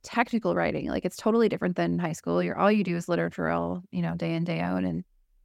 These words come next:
refocusing that on technical writing and how to communicate with the public. Wow, is that a powerful skill set to have?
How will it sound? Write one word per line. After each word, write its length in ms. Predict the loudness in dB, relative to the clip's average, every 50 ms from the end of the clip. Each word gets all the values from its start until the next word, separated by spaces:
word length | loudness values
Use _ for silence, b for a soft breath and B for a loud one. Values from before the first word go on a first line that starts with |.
| _ _ _ -8
refocusing 840 | -4 0 2 4 4 4 6 6 4 4 4 2 2 4 4 4 6
that 180 | 6 6 6
on 160 | 6 4 2
technical 400 | 2 0 -2 -2 -2 0 2 2
writing 300 | 2 2 2 2 2 2
and 100 | 0 0
how 140 | 0 0 0
to 180 | 0 -2 -2 -4 _
communicate 380 | -4 -2 -2 0 0 0 -2 -2
with 100 | -2 -2
the 80 | -4 -4
public. 560 | -4 -2 -2 2 2 2 2 2 0 -6 -10 -8
Wow, 420 | -6 -4 -2 -2 0 0 0 0
is 160 | -2 -2 -2
that 220 | -2 0 0 0 -2
a 60 | -4
powerful 460 | -4 -4 -4 -2 -2 -2 -2 -4 -4
skill 220 | -4 -2 -2 -2
set 180 | 0 0 -2 -2
to 60 | -4 -4
have? 500 | -4 -2 -2 0 0 -2 -2 -4 -6